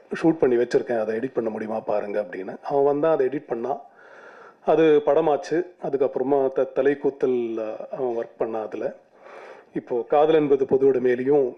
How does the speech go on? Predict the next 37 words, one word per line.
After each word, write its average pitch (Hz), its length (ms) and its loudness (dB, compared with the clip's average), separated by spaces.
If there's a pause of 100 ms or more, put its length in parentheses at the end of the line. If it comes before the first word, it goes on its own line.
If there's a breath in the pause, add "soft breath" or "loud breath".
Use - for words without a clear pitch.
பெரிய 131 300 0
ஒரு, 113 320 2 (160)
ஆ, 117 60 -6
you 113 380 -6
know, 117 40 -2
பங்களிப்பை 117 480 -4
கொடுத்துருக்கான். - 520 -8 (380 loud breath)
நான் 131 120 0
ஏன் 180 220 4
மஸ்கிட்டோ 185 280 0
ஃபிலாசபி 143 480 0
சொல்றேன்னா, 135 420 2
இந்த 127 220 0
மஸ்கிட்டோ 196 280 0
ஃபிலாசபி 147 320 0
நடக்கல, 139 600 0 (360 loud breath)
நான் 147 280 4
இந்த 139 200 2
ஃப்ரஸ்ட்ரேஷன்ல 156 640 0
நான் 135 180 2
வந்து 151 240 2
போய் 147 320 2
ஏதாவது 180 480 4
பண்ணணும் 165 520 2
அப்படின்னு 160 160 -2
நான் 135 240 2
பண்ணலைன்னா 143 440 2
இந்த 127 200 2
படம் 131 240 -2
நடந்திருக்காது. 123 480 -2 (840 loud breath)
அதுக்கு 156 240 0
மிகப்பெரிய 190 540 2
காரணம் 165 340 4
வந்து 147 180 2
ஜியோ 147 240 2
பேபி 131 240 0
சார். - 220 -6